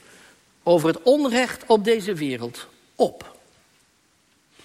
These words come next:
Ik denk dat heel veel mensen opgehouden zijn om te geloven in straf en oordeel.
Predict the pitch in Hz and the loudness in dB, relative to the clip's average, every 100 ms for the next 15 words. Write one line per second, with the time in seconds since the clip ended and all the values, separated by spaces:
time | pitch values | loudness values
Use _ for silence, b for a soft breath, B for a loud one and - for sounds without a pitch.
0 | b b b _ _ _ _ _ _ _ | b b b _ _ _ _ _ _ _
1 | _ _ - _ _ _ _ - _ _ | _ _ -20 _ _ _ _ -20 _ _
2 | _ - - - - 120 156 240 233 185 | _ -20 -20 -20 -12 -2 2 2 2 -2
3 | 214 320 - 196 170 196 - 226 - 269 | -2 -4 -2 -2 -2 -4 -8 -10 -6 -6
4 | - 220 202 220 180 165 190 196 185 202 | -4 -2 -2 -2 -4 -6 -6 -6 -10 -8
5 | 175 165 - 160 147 160 220 214 180 185 | -6 -8 -12 -10 -4 -4 -2 -4 -6 -12
6 | 127 - - 190 190 - 147 156 131 104 | -12 -14 -10 -6 -6 -8 -12 -10 -10 -8
7 | 101 | -10